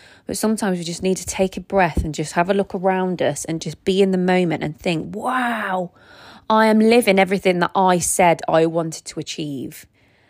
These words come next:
And I'm so grateful for that. And this is where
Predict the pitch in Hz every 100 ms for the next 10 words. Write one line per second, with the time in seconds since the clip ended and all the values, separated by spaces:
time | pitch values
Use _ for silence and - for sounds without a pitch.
0 | _ 185 190 175 - - - 220 202 185
1 | 165 170 151 185 - 160 - - 147 -
2 | _ _ _ _ - 185 196 - 185 175
3 | 190 180 170 160